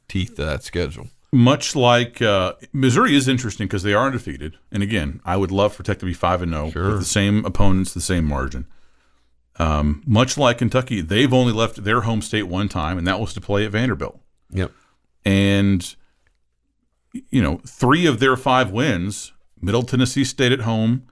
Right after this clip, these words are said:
Speaker 2: Kansas State, which is, I think, an impressive win.
Speaker 1: Sure.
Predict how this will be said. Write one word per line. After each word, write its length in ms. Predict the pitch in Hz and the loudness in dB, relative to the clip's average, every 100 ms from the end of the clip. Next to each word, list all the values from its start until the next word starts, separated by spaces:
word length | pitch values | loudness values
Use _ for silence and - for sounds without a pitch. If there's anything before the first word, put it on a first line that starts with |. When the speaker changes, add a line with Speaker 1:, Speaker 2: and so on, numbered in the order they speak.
| _ _ _ | _ _ _
Speaker 2:
Kansas 440 | - 113 123 120 - | -2 2 2 2 -2
State, 360 | - 98 - | 0 -2 -2
which 140 | 104 - | -6 -4
is, 100 | 98 | -2
I 80 | |
think, 200 | 95 117 | 0 0
an 60 | 107 | 0
impressive 540 | 95 - 110 - 117 | -2 -2 -2 0 -2
win. 280 | 92 90 90 | -2 0 0
Speaker 1:
Sure. 300 | 117 95 98 | 0 0 0